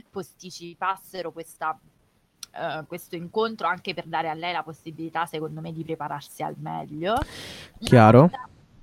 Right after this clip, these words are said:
Speaker 1: una volta iniziato, secondo me questa ragazza ci darà delle soddisfazioni nella divisione ed è veramente l'unica,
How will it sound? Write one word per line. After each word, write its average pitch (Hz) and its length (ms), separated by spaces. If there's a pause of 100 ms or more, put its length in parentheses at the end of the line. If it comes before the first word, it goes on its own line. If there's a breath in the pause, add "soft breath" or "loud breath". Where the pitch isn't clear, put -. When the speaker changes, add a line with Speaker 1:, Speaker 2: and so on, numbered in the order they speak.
(160)
Speaker 1:
una 269 160
volta 330 320
iniziato, 330 920
secondo 220 560
me 349 220
questa - 320
ragazza 190 540
ci - 160
darà 160 360
delle 170 240
soddisfazioni 165 920
nella 156 220
divisione 262 960
ed 185 140
è 180 80
veramente 226 600
l'unica, 269 760